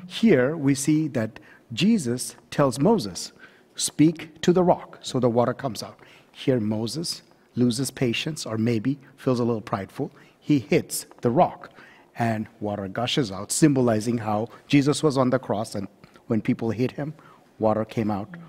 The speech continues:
from the side of his body. Again, after that, let me set the stage. This is in Numbers twenty, um, verse, uh, ver-, twenty-one, uh, verses four and five. Here,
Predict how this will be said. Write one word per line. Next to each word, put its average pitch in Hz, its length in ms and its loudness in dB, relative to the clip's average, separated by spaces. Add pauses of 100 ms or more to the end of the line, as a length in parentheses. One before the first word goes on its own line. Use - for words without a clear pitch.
(100)
from 104 200 -6
the 101 100 -6
side 104 280 -4
of 104 60 -8
his 113 120 -6
body. 170 400 2 (560)
Again, 110 460 2 (480)
after 226 360 4
that, 120 420 -4
let 127 140 4
me 127 60 2
set 135 240 0
the 160 80 -2
stage. 131 440 -2
This 131 220 -2
is 120 120 -4
in 120 200 0 (100)
Numbers 113 440 -2
twenty, 110 520 -2 (440)
um, 107 360 0 (100)
verse, 113 500 -2
uh, 107 540 -2
ver-, 117 360 -4
twenty-one, 156 540 4 (340)
uh, 113 220 0
verses 123 420 0
four 135 240 0
and 131 100 0
five. 117 300 0
Here, 160 400 0